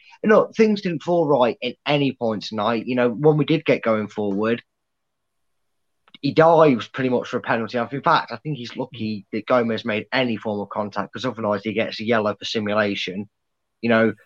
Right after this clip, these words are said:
Vardy, you know, header flick on Perez, shock horror again, was offside, the downfall of, you know, the maker of our downfall going forward, and Vardy free header. You know, sometimes we've, we've won games convincingly, and we've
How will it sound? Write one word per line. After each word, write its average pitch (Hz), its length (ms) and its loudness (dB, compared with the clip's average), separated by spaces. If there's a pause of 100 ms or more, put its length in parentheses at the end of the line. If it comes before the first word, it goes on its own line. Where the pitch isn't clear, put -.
(280)
Vardy, 139 760 6 (100)
you 139 140 -2
know, 113 420 0 (400)
header 123 320 0
flick - 320 -4
on 113 200 -2
Perez, 120 540 2
shock - 280 -4
horror 117 180 4
again, 113 440 0
was 110 160 -2
offside, 117 600 0
the 101 120 -6
downfall 110 720 0
of, 92 80 -12 (360)
you 117 140 -4
know, 104 100 -2
the 101 60 -6
maker 113 420 -4
of 98 80 -14 (140)
our 113 180 0
downfall 110 480 0
going 104 260 0
forward, 92 480 -4 (220)
and 123 140 0
Vardy 139 300 6
free 123 220 -2
header. 101 300 0 (600)
You 131 100 4
know, 123 120 8
sometimes 147 580 2
we've, 139 300 2
we've 131 320 2
won 131 240 -2
games 113 260 0
convincingly, 107 760 -4
and 113 120 0
we've 117 220 0